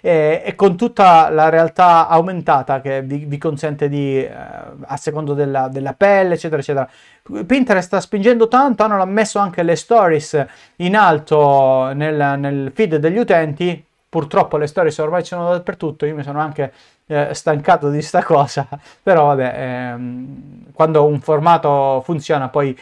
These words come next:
si copiano a vicenda. A me questa cosa sapete che non piace. YouTube diventa una progressive web app perché arrivano le notifiche, sarà un'altra fonte di traffico via desktop, probabilmente per tutti quelli, per gli amanti delle notifiche <laughs> desktop,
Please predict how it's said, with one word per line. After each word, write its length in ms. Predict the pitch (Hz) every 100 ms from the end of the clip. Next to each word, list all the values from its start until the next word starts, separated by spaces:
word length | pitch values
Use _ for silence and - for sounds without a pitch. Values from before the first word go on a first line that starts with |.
| _
si 160 | - 131
copiano 360 | 175 175 139
a 20 | 131
vicenda. 480 | 151 143 123 127 -
A 80 | 131
me 120 | 135
questa 220 | 127 -
cosa 240 | 131 117 123
sapete 320 | 131 147 147
che 240 | 151 147
non 300 | 208 208 254
piace. 440 | 175 214 240 240 262 - _
YouTube 420 | 165 233 311 294 202
diventa 400 | 208 247 190 185
una 180 | 196
progressive 500 | 185 196 214 240 196
web 220 | 180 202 214
app 320 | 262 254 285 277 - _
perché 240 | - 180 208
arrivano 300 | 214 202 180
le 80 |
notifiche, 480 | 185 190 262 254 220
sarà 200 | 175 151
un'altra 340 | 151 185 180 165
fonte 260 | 185 180
di 80 | 180
traffico 460 | 180 196 - 156 151
via 180 | 180
desktop, 560 | 202 214 - 214 208 202 - _ _ _ _ _ _
probabilmente 720 | - 190 180 147 151 160 151 - - _
per 160 | - 160
tutti 280 | 202 196
quelli, 360 | 156 170 160 143
per 160 | 139 156
gli 60 |
amanti 380 | 156 165 151 156
delle 240 | 151 147
notifiche 420 | 147 147 170 180 156
<laughs> 0 |
desktop, 640 | 185 - - 156 - 143